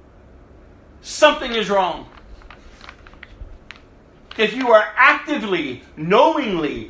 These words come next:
participating, you have no conviction of truth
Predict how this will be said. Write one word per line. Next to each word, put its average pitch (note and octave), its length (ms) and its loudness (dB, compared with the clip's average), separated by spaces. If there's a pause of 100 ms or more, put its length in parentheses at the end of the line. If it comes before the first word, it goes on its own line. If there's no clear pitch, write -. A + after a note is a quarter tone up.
(120)
participating, F#3+ 1400 -2 (1700)
you G#3+ 160 -2
have G3+ 340 2
no D#4+ 220 4
conviction D4 840 -4 (800)
of G#3 200 6
truth - 480 -2